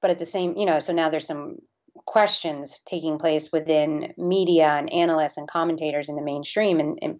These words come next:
in the U S particularly. But at the same time, one of the reasons why they were so quick to jump on the bandwagon, applauding, you know, this regime change operation, so open and direct from the same government that they've been highly critical of,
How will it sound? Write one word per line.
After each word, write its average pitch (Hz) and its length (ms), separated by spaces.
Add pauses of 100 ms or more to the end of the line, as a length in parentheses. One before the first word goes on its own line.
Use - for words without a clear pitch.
(120)
in 165 100
the 156 80
U 170 120
S 165 200
particularly. 151 720 (400)
But 202 80
at 175 60
the 180 80
same 185 300
time, 185 480 (340)
one 196 180
of 175 120
the 170 80
reasons 202 460
why 165 140
they 160 100
were 160 120
so 202 300
quick 214 400
to 185 100
jump 180 340
on 175 160
the 147 60
bandwagon, 160 840 (360)
applauding, 185 840 (260)
you 185 100
know, 170 120
this 165 200
regime 170 420
change 165 300
operation, 143 640
so 202 240
open 220 260
and 180 140
direct 180 320
from 156 160
the 147 80
same 185 560 (480)
government 165 640
that 151 140
they've 151 220
been 143 360
highly 175 400
critical 175 480
of, 139 340